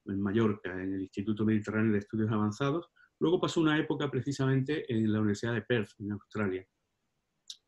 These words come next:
Bien, el proyecto, eh, era claramente interdisciplinar, ¿eh? La estructura del proyecto ya lo pone de manifiesto. Aquí habían siete bloques temáticos que incluían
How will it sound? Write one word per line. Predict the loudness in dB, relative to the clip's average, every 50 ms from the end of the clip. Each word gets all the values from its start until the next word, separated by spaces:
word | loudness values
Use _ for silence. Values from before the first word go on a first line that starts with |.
| _ _ _ _ _ _ _ _ _ _
Bien, | 4 6 8 8 8 6
el | 4 2 4
proyecto, | 4 6 6 4 4 4 2 2 2
eh, | 2 0 2 4 2 2 2 0
era | -2 -2 -2 -2
claramente | -2 -2 0 2 4 4 4 4 4
interdisciplinar, | 2 0 0 0 -2 -4 -4 -6 -8 -10 -6 -4 -4 -2 -2 -2 -4 -8 -12 _ -6
¿eh? | -4 -4 -2
La | -2 -2 -2 -4
estructura | -4 -4 -4 -4 -4 -2 0 2 4
del | 4 4 4
proyecto | 4 2 2 2 0 -2 -2 0 0
ya | 2 0
lo | 0 0 0
pone | 0 0 0
de | 2
manifiesto. | 2 2 2 0 0 0 -4 -4 -4 _ -4 -4 -4 -4 -8 _ _ _ _ _ _ -8
Aquí | -8 -6 -2 2 4 6
habían | 6 8 6 6 6 4 2
siete | 0 -2 -2 2 2 2 2 2 -2 -2
bloques | 0 -2 -2 -2 -4 -4 -6 -4 0
temáticos | 2 4 4 4 2 0 -4 -6 -4 -2 -4 -4 -4 -6 _ -2
que | -2
incluían | -2 0 0 2 4 6 6 6 4 4 2 0